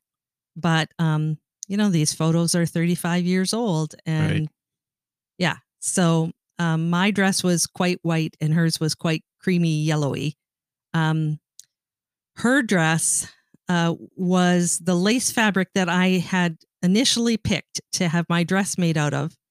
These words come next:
Speaker 1: and then changed my mind. And honestly, it came from the fabric section in the store that was for curtains. <laughs>
Speaker 2: No.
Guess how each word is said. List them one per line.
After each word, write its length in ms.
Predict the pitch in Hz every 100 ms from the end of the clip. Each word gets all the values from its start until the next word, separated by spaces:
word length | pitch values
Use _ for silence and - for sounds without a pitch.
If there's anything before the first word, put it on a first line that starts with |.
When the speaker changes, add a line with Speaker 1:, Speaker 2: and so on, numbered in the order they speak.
| _ _ _ -
Speaker 1:
and 160 | 180
then 140 | 180 180
changed 360 | - 180 180 -
my 100 | 165
mind. 480 | 165 160 139 139 -
And 160 | 175 175
honestly, 720 | - 180 220 - - 285 294 - _ _ _
it 180 | 180 -
came 320 | 202 190 190
from 340 | - 190 175
the 140 | 175 165
fabric 840 | - - - 196 196 185 196 -
section 540 | - 202 180 - 196
in 140 | 180 175
the 80 | 170
store 560 | - - 180 175 175
that 220 | 170 170
was 260 | - 170 -
for 260 | - 170 160 -
curtains. 640 | 330 - 160 165 - -
<laughs> 80 | 247 - _ _ 269 - _ _ _ _ _ _ _ _ _ _ _ _
Speaker 2:
No. 640 | 110 104 104 120 131 143